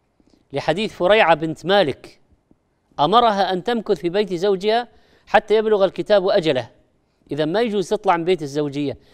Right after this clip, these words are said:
إلا للضرورة. مثلًا صاحب البيت طلعهم إيجار، انهدم البيت، صار في حرب، منطقة صار فيها قصف، حي كله حرامية ولصوص،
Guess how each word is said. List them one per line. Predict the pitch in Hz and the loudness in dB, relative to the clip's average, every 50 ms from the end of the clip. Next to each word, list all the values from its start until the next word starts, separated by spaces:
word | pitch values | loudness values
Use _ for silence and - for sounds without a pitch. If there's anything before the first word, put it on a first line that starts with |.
| - - - _ - | -20 -20 -6 _ 2
إلا | 240 269 285 285 277 | 4 6 6 6 4
للضرورة. | 254 220 175 190 185 185 165 131 107 - - _ _ _ _ _ _ _ _ - | 4 2 2 2 2 2 2 0 -2 -6 -10 _ _ _ _ _ _ _ _ -4
مثلًا | 127 170 165 190 185 185 180 175 | -2 0 2 2 2 2 2 0
صاحب | 165 - 214 208 - 180 170 | 2 4 4 4 4 2 -2
البيت | 165 180 202 190 - | -2 -2 -2 0 0
طلعهم | 175 165 180 196 170 151 143 117 101 - _ - | 0 2 2 2 2 0 0 -4 -8 -10 _ -8
إيجار، | 139 139 120 151 156 135 117 - - _ _ _ _ _ _ _ _ _ _ _ _ _ _ _ _ - | -8 -4 0 2 2 2 2 0 -6 _ _ _ _ _ _ _ _ _ _ _ _ _ _ _ _ -8
انهدم | 147 143 131 190 190 185 196 185 | -6 -2 0 0 0 2 0 0
البيت، | 170 156 135 156 165 139 - _ - - - _ _ _ _ _ _ _ _ _ _ _ _ - | -2 -4 -2 -4 -4 -4 -6 _ -16 -20 -20 _ _ _ _ _ _ _ _ _ _ _ _ -8
صار | - - 175 185 175 | 0 4 4 4 4
في | - 190 170 - | 4 0 -4 0
حرب، | - 180 165 127 98 - _ _ _ _ _ _ _ _ _ _ _ _ _ _ - | 2 2 2 2 -2 -10 _ _ _ _ _ _ _ _ _ _ _ _ _ _ -4
منطقة | 170 190 185 - 196 - - 165 | -2 -2 -2 -2 -4 -4 -4 -2
صار | - - 190 190 | 2 2 2 2
فيها | 160 185 190 175 | 2 0 -2 0
قصف، | - - 185 - - - - - _ _ _ _ _ _ _ _ _ _ _ _ _ _ _ _ _ _ _ _ _ _ _ _ _ | 0 0 -2 -2 -4 -8 -20 -20 _ _ _ _ _ _ _ _ _ _ _ _ _ _ _ _ _ _ _ _ _ _ _ _ _
حي | - - - 208 240 208 | -4 2 2 2 2 2
كله | - 254 247 226 214 | -2 -4 0 0 2
حرامية | - - 196 196 196 208 226 226 220 208 | 2 4 2 2 2 0 0 0 0 0
ولصوص، | 190 180 180 - 220 233 240 254 269 262 - - - | 0 0 -2 -2 -2 -2 -2 -2 -2 -6 -10 -14 -20